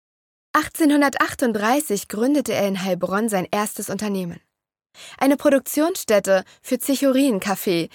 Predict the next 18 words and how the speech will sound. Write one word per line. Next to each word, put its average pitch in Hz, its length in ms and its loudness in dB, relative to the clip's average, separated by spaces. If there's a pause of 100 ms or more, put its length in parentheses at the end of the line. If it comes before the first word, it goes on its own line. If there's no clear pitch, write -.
(320)
den 320 160 6
unter 277 240 4
der 214 200 2
wenig 247 300 2
schmeichelhaften 202 640 -2
Bezeichnung 196 680 0 (360)
Muckefuck 285 680 2 (340)
berühmt-berüchtigten 262 1120 2
Kaffeeersatz. - 840 -4 (760)
Heute 349 300 4
gehören 247 380 4
die 214 100 -4
Knorr-Produkte 202 920 -2
weltweit 220 640 -2 (220)
zu 208 140 -6
den 196 120 0
erfolgreichsten 196 920 -2
Konsumgütern. 196 720 -4